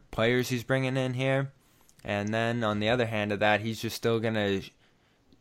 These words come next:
shake around this roster however he needs to get it done. He wants to clear cap space. All right, Baines, you're going to Phoenix. Two great years in Boston. Doesn't matter. And that, that is something to think about, Danny. They've been ripped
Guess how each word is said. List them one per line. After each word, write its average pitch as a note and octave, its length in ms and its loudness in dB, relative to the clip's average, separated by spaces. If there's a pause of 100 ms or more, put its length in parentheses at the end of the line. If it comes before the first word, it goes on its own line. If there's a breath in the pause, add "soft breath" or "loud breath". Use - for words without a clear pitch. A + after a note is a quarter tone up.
(180)
shake - 460 0
around A#2 300 2
this G#2+ 180 -4
roster G#2+ 580 2
however G2 500 -2
he G2+ 80 -2
needs G2+ 260 -4
to G#2 80 -8
get F#2+ 180 -2
it F#2 120 -2
done. F#2 320 -2
He G2+ 120 -6
wants G#2 220 -2
to G#2+ 60 -8
clear G#2+ 220 0
cap A2 300 2
space. A#2+ 420 -2
All G2+ 80 0
right, F#2+ 220 0
Baines, F#2+ 300 -4
you're G2 120 -6
going G2 140 -2
to F#2+ 60 -6
Phoenix. - 500 -8
Two A#2 160 -2
great A2+ 240 2
years A2 260 0
in G#2 100 -4
Boston. G#2+ 600 0 (500)
Doesn't G2 260 -4
matter. A#2 300 4
And A2+ 140 2
that, C3+ 220 2
that D3+ 200 10
is F#3+ 180 8
something F#3+ 360 4
to F3 80 2
think F#3+ 260 2
about, C#3 340 4
Danny. C3+ 280 4
They've C#3 220 4
been D#3 220 2
ripped F3+ 360 4